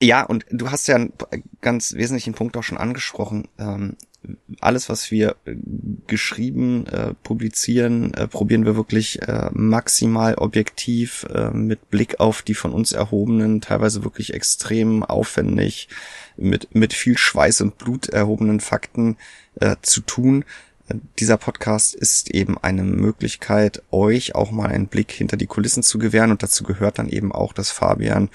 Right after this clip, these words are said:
ähm, sagt, welche Grafikkarte der beiden er jetzt präferieren würde,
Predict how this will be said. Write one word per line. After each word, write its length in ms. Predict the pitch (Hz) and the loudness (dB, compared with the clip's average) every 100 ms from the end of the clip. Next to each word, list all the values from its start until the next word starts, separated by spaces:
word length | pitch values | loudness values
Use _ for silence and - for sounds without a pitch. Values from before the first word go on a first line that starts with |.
| - - - _ - | -12 -18 -20 _ 0
ähm, 380 | 101 98 98 - | 4 6 4 0
sagt, 420 | - 98 95 - | -4 0 0 2
welche 220 | 85 95 - | 0 2 -2
Grafikkarte 640 | - 87 - - 101 95 | 0 -2 -2 -4 -4 0
der 120 | 92 | 2
beiden 300 | 90 92 - | 2 2 0
er 180 | - 92 | 0 2
jetzt 360 | 101 107 - - _ _ _ | 4 2 0 -2 _ _ _
präferieren 920 | - 107 104 - 98 101 113 113 101 | -6 -2 -2 0 0 0 0 2 2
würde, 460 | 101 107 120 127 | 4 4 4 4